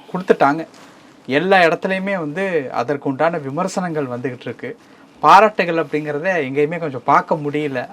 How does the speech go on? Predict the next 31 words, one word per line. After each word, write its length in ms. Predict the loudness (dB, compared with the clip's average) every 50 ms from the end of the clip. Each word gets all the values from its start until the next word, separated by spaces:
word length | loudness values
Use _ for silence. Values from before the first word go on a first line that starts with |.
| -12
அப்படிங்கிற 320 | -8 -6 -6 -6 -6 -6 -8 -10 -10
சிச்சுவேஷன்ல 480 | -4 -2 -2 -2 -2 -4 -8 -6 -6
தான் 100 | -4 -4
நம்ம 200 | -4 -4 -4 -6
எல்லாருமே 360 | -6 -4 -4 -6 -6 -6 -8
இருந்துகிட்டு 320 | -10 -8 -10 -10 -12 -10 -12
இருக்கோம். 260 | -14 -14 -14 -16 -16 -16 -20 -20 -20 -20 -20 _ _
இப்போ 140 | -6 -2 0
என்ன 320 | 0 2 2 4 4 4 2
அப்படின்னா, 600 | 2 0 -4 -4 -4 -4 -2 -2 -4 -4 -6 -10 -12 _ -20 -20 -20 _ _ -6
இதுல 220 | -4 -2 -2 -2
விஜய் 300 | -2 -2 -2 0 2 4
அவர்களுக்கு 640 | 4 4 4 2 2 2 0 -2 -4 -4 -2 -2 0
எந்த 240 | 0 -2 0 0 0
அளவுக்கு 360 | 0 0 -2 -2 -4 -6 -8 -8
கேட் 320 | -4 2 4 4 4 4 2
ஓப்பன் 380 | 0 -2 -2 -2 -2 -2 0
ஆயிருக்கு 580 | 0 0 -2 -2 -4 -6 -6 -6 -6 -4 -6 -8 -10 -10
அப்படிங்கிற 280 | -8 -6 -6 -4 -4 -4
ஒரு 180 | -4 -6 -6 -4
கேள்வி 320 | 0 2 2 2 0 -4
வருது. 400 | -8 -8 -8 -8 -8 -8 -10 -14 -18 -20 -20 -20 -20 -20 _ _ -4
ஏன்னா 260 | -2 2 2 2 2 2 0 -4 -8 _ _ _ _ _ _ _ _ 6
பாமகவும் 1000 | 8 10 10 8 8 6 4 4 4 4 6 8 8 8 6 6 4 4 2 -2 -12 -20 _ -20 _ _ _ _ _ _ _
திமுக 400 | 0 2 2 2 2 0 0 0
பக்கம் 320 | -2 -2 -2 -4 -4 -6 -4 -2
திரும்புறதா 500 | -2 -2 0 -2 -2 0 2 2 2 2
ஒரு 120 | 0 -2
சின்ன 220 | -4 -4 -4 -4
தகவல் 340 | -2 -2 0 2 2 2 2
கிடைச்சது. 540 | 2 0 -2 -4 -2 -4 -6 -6 -6 -8 -14